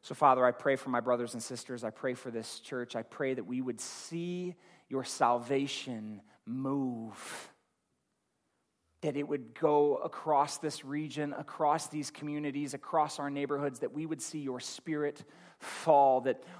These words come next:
walls in people's lives would come down, and that your Spirit would enter as we bear witness for you. Help us to say with Paul, "I am not ashamed of the gospel. It is the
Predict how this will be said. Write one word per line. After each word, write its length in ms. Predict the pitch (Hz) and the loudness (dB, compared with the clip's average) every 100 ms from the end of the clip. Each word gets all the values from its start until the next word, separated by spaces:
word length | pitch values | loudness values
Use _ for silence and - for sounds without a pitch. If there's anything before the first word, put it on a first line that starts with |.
| - | -16
walls 480 | 135 156 170 175 156 | 4 8 10 8 4
in 100 | 156 | -4
people's 380 | 175 - 156 143 | -6 -4 -4 4
lives 440 | 147 151 160 - | 8 8 6 0
would 120 | 147 | -8
come 280 | - 160 147 | -4 -2 0
down, 380 | 151 151 151 156 | 2 4 4 2
and 200 | 147 147 | -2 -2
that 100 | 123 | -4
your 100 | 135 | -4
Spirit 460 | - - 165 165 151 | -10 -4 0 0 -2
would 140 | 147 | -2
enter 380 | 135 135 135 139 _ _ _ _ _ _ _ _ _ _ _ _ _ _ _ | -2 -4 -12 -18 _ _ _ _ _ _ _ _ _ _ _ _ _ _ _
as 180 | 143 143 | -6 -4
we 200 | 123 135 | -6 -4
bear 240 | 127 127 | -4 -4
witness 580 | 123 120 120 113 - - _ _ _ | -4 -6 -8 -12 -14 -18 _ _ _
for 160 | - | -12
you. 240 | 120 101 92 85 _ _ _ _ _ _ _ _ _ _ _ _ _ _ | -12 -12 -16 -20 _ _ _ _ _ _ _ _ _ _ _ _ _ _
Help 220 | 160 151 | 0 0
us 140 | 156 - | 0 -6
to 100 | 143 | -8
say 240 | - 135 | -2 -2
with 220 | 131 - | -2 -6
Paul, 340 | - 135 127 123 | -2 2 2 0
"I 180 | 135 120 | -4 -6
am 300 | 113 107 107 | -8 -8 -6
not 400 | 120 131 147 - | -4 -4 -4 -8
ashamed 680 | 120 - - 131 139 147 | -12 -12 -8 -6 -4 -6
of 120 | 123 104 | -8 -10
the 80 | |
gospel. 720 | 104 - 120 117 - - 143 | -12 -4 -2 -2 -6 -8 -8
It 80 | 127 | -6
is 120 | 107 | -8
the 120 | - | -14